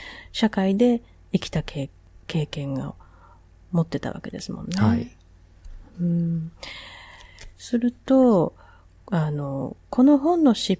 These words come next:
Speaker 1: 筆中に、相模原障害者殺傷事件が起こったってことになりますか？
Speaker 2: はい、そうですね。この本を書き始めて、
Speaker 1: うん。
Speaker 2: そうですね。そ-、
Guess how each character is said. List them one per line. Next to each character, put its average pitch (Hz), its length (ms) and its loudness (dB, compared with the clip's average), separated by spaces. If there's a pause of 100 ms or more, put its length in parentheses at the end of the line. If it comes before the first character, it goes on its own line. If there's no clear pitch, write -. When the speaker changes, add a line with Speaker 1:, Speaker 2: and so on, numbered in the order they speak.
(140)
Speaker 1:
筆 - 180 -6
中 233 360 0
に、 262 400 4 (840)
相 208 300 2
模 208 120 6
原 180 360 2 (760)
障 208 260 4
害 196 140 4
者 185 120 0
殺 170 200 -6
傷 175 260 0
事 170 160 0
件 147 280 -4
が 143 120 -6
起 151 80 -8
こ - 140 -2
っ 165 60 -6 (360)
た - 80 -2
っ - 40 -6
て - 180 -6
こ 160 120 -4
と 151 100 -2
に 147 40 -4
な 143 80 -6
り 147 80 -6
ま 147 120 -4
す 127 120 0
か？ 107 100 -4
Speaker 2:
は 185 60 -2
い、 - 20 -4
そ 131 260 -2
う 110 40 -4
で 104 80 -6
す - 160 -8
ね。 92 400 -4
こ - 180 -4
の 123 180 -2
本 127 260 -2 (720)
を 98 320 -2 (840)
書 - 140 -10
き 139 200 -4
始 135 400 -6
め 110 160 -2
て、 - 220 -16
Speaker 1:
う 117 40 -8
ん。 - 20 -6
Speaker 2:
そ - 140 -4
う 123 40 0
で 107 60 -2
す 107 100 -8
ね。 98 100 -4
そ-、 - 160 -12